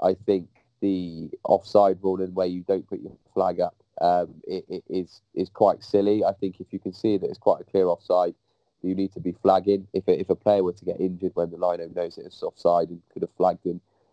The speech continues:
and prevented it, it needs sorting out. Um, yeah, and I think just the general use of V A R, the clear and, and obvious mistake rule, I think is a bit, a bit silly. Um, I think if it's, if the decision's wrong, then V A R overturns it. I think that's the point of it. So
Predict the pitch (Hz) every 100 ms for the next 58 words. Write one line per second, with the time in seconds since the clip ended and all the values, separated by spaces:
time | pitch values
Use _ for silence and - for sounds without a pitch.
0 | - 87 - 98 95 - 87 92 85 87
1 | 85 - 110 98 85 87 87 - _ _
2 | _ - 85 85 78 - - 92 - 101
3 | 107 127 120 120 110 104 107 98 95 101
4 | 92 90 98 87 90 87 87 92 - 120
5 | 110 107 98 - _ _ - 104 98 101
6 | 95 - 92 - 101 92 90 87 90 92
7 | 80 - - - - 90 - - 98 92
8 | 95 95 _ _ _ - 92 92 92 95
9 | 107 101 95 - 101 - - 92 120 104
10 | 92 92 110 95 101 110 _ _ - 90
11 | 85 101 95 92 90 92 85 85 95 87
12 | 85 92 98 92 82 - 87 92 71 87
13 | 82 - 135